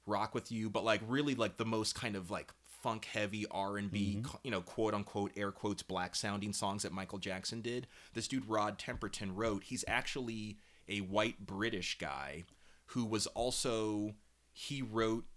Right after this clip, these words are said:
Speaker 1: um, the song Mystery that Anita Baker made very famous.
Speaker 2: Hmm, okay.
Speaker 1: Yeah, if, if you, if you listen to her, her big album, which I think might be called Mystery, like, he wrote that.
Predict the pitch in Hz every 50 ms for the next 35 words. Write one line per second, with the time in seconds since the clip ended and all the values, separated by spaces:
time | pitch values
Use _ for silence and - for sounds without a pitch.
0 | - - - - - - - 95 98 98 98 95 98 90 98 - - - 110 107
1 | 101 95 95 95 95 92 92 90 98 98 - - - - 135 127 135 135 147 151
2 | 139 123 110 98 - 107 107 104 104 107 107 95 87 95 95 98 - 123 120 127
3 | 139 147 139 131 135 123 123 120 123 127 127 127 123 123 127 131 131 - - 127
4 | 131 135 143 147 151 165 160 120 104 92 87 - - - 98 104 127 - - 107
5 | 123 135 117 101 120 - - - - 156 - - 170 165 147 127 - 156 147 -
6 | 160 165 160 151 - 156 139 131 120 135 123 117 113 - - - 127 113 104 92
7 | 107 104 92 85 90 92 92 95 90 107 104 104 104 98 - - 95 92 - -
8 | 117 110 - 95 90 90 85 - 87 85 - - 73 62 60 64 67 69 - -
9 | 90 - _ _ _ _ _ _ 90 90 85 82 - - - 85 80 82 80 78
10 | 76 73 76 - _ _ _ _ _ _ - 95 92 - - 113 104 110 110 104
11 | - - 101 98 98 98